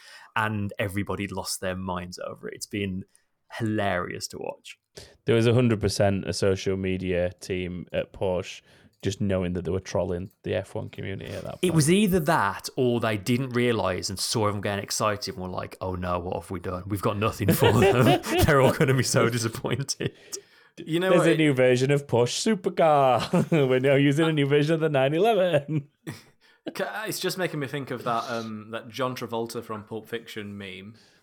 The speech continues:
Speaker 2: The
Speaker 3: where he's
Speaker 1: Yeah,
Speaker 3: just, he's
Speaker 1: it
Speaker 3: got his
Speaker 1: really
Speaker 3: hands
Speaker 1: was.
Speaker 3: out. It's just the internet, everyone. That's
Speaker 2: Yeah.
Speaker 3: what that is, isn't it? Just, oh my God. <laughs> The internet being the internet.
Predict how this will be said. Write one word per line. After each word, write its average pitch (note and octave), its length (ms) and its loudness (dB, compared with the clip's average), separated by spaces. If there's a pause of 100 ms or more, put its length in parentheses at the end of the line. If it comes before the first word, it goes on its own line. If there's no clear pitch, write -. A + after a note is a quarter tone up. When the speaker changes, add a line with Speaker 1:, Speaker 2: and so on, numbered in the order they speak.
(140)
Speaker 2:
The G#2 340 -2
Speaker 3:
where A#2 180 -4
he's A#2 260 -6
Speaker 1:
Yeah, C#3 120 2
Speaker 3:
just, G#2+ 120 -4 (460)
he's B2+ 120 -6
Speaker 1:
it C3 40 2
Speaker 3:
got C3 100 -2
his A#2+ 80 -2
Speaker 1:
really A#2+ 140 2
Speaker 3:
hands G#2 160 -2
Speaker 1:
was. A2+ 80 0 (220)
Speaker 3:
out. B2 40 -10
It's A#2 120 -12
just - 220 -16
the C#3+ 220 0
internet, G#2+ 380 -8
everyone. F#2 420 -10 (280)
That's A#2 260 -2
Speaker 2:
Yeah. G2 80 0 (100)
Speaker 3:
what G2 160 -8
that F2+ 60 -18
is, F#2 100 -18
isn't F#2+ 220 -18
it? F#2+ 160 -18
Just, A2+ 340 -12
oh A#2 180 -6
my F2+ 180 -16
God. - 260 -20 (640)
<laughs> - 0 - (280)
The - 120 -20
internet F2 400 -20 (100)
being G#2+ 240 -12
the G#2 140 -12
internet. E2+ 500 -20